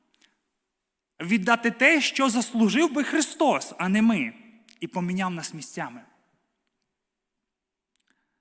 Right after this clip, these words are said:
Ми з вами всі отримали від Бога набагато дещо краще, ніж ми з вами заслуговували. А Ісус Христос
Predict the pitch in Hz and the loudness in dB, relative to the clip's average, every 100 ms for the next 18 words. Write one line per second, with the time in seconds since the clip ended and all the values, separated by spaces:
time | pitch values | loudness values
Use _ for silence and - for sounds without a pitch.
0 | _ _ _ _ _ _ _ _ _ - | _ _ _ _ _ _ _ _ _ 2
1 | 226 254 247 226 - - 277 247 175 190 | 4 4 2 0 -2 -2 0 0 -2 -2
2 | 240 240 208 185 180 160 247 190 180 208 | 0 0 0 -2 -6 -2 -2 -2 -2 -2
3 | 202 202 214 233 190 185 - - - 214 | -2 -2 -2 -4 -6 -8 -8 -10 -4 -4
4 | - 170 160 156 175 147 160 151 139 - | -4 -8 -8 -8 -6 -4 -6 -6 -10 -10
5 | 139 131 113 107 113 _ _ _ _ _ | -10 -10 -10 -16 -20 _ _ _ _ _
6 | _ _ _ _ _ _ _ _ _ _ | _ _ _ _ _ _ _ _ _ _
7 | _ _ _ 170 175 170 160 - - _ | _ _ _ -2 0 0 -4 -10 -20 _
8 | _ 175 190 240 262 254 - 370 370 - | _ -6 -2 -2 0 -2 0 -2 -2 -6